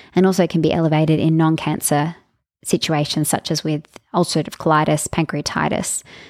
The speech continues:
cirrhosis, patients with C O P D,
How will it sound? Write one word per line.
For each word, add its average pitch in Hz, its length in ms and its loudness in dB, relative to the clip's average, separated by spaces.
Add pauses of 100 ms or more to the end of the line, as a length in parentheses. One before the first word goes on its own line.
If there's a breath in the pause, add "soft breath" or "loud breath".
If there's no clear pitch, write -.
(120 loud breath)
cirrhosis, 170 800 0 (200)
patients 175 340 2
with 160 120 -4
C 175 240 2
O 151 120 2
P 165 260 0
D, 160 360 2